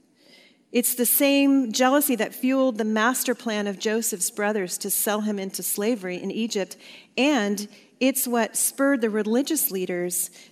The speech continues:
to send Jesus to Pilate to be crucified. That's what jealousy and envy does to our hearts. Jealousy is that longing for something that isn't yours, and it results actually in being resentful towards the person who has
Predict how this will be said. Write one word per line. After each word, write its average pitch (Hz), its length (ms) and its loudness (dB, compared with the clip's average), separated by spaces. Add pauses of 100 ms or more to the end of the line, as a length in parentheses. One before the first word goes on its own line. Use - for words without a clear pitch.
to 233 460 0
send 240 420 2
Jesus 240 440 0
to 196 100 -6
Pilate 226 520 -2
to 202 100 -6
be 196 100 -4
crucified. - 720 -10 (600)
That's 269 460 -2 (160)
what 220 280 -4
jealousy 233 520 -2
and 180 180 -8
envy 196 440 -2
does 190 420 -6
to 185 140 -14
our 156 100 -14
hearts. - 540 -8 (760)
Jealousy 277 420 2
is 226 120 0
that 220 180 0
longing 233 600 2
for 320 100 -4
something 214 560 -2
that 196 220 -2
isn't 208 240 0
yours, 190 440 -4 (320)
and 220 140 0
it - 80 -4
results 233 540 0
actually 202 300 -2
in 196 100 -2
being 190 200 0
resentful 196 720 -4
towards 208 400 -6
the 202 80 -8
person 196 400 -6
who 202 160 -4
has 196 720 -4